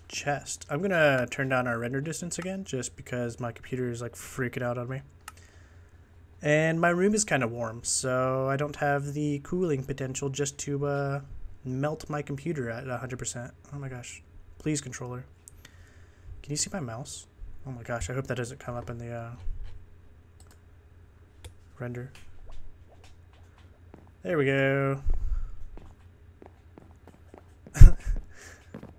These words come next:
I think all that stuff was, like,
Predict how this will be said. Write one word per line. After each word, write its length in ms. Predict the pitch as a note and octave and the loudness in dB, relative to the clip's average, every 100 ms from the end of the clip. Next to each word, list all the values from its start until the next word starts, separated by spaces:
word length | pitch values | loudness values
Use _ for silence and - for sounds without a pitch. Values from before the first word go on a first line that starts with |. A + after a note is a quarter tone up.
| - - - - - - - - - - - - - - - - - - - - - - - - - - - - - - - - - | -20 -20 -20 -18 -18 -18 -16 -16 -16 -16 -16 -18 -20 -20 -20 -20 -20 -20 -20 -20 -20 -20 -20 -20 -20 -20 -20 -16 -16 -16 -18 -20 -4
I 80 | C3+ | 0
think 240 | E3+ F#3 | 0 2
all 100 | D3 | 4
that 160 | C#3+ B2 | 4 4
stuff 240 | - C3+ | 2 0
was, 240 | A#2 A2+ - | 0 -6 -8
like, 140 | A#2 | -10